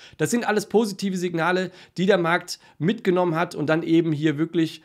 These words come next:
hier scroll ich noch mal kurz hoch und guck jetzt mal auf den, auf den Monatsbereich und da seht ihr ein bullischer Monat an den Aktienmärkten. Das ist auf jeden Fall mal positiv. Ja, ansonsten, wie gesagt, das Thema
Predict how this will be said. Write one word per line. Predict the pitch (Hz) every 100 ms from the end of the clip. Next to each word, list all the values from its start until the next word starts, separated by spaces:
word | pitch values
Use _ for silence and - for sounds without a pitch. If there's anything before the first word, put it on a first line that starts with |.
| _
hier | -
scroll | 143 - 165
ich |
noch | 170
mal | 147
kurz | 156 139 -
hoch | 160 170
und | 147
guck | 135 165
jetzt | 160
mal | 151 143
auf | 143 -
den, | 147 139 143 139
auf | - -
den | 139
Monatsbereich | 156 175 - 139 139 156
und | 151
da | 131
seht | 143 156
ihr | 147
ein | 151 139
bullischer | 127 170 175 147
Monat | 135 147 151 147 - - -
an | - 165
den | 143
Aktienmärkten. | 143 - - 143 139 135 139 139
Das | 139 139
ist | 139
auf | 131 139
jeden | 135
Fall | 135 135
mal | 131 127 127 123 - -
positiv. | - 190 196 - 131 117 -
Ja, | 147
ansonsten, | 175 160 208 214 202
wie | 190
gesagt, | 165 156 165 175
das | 156
Thema | - 175 175 170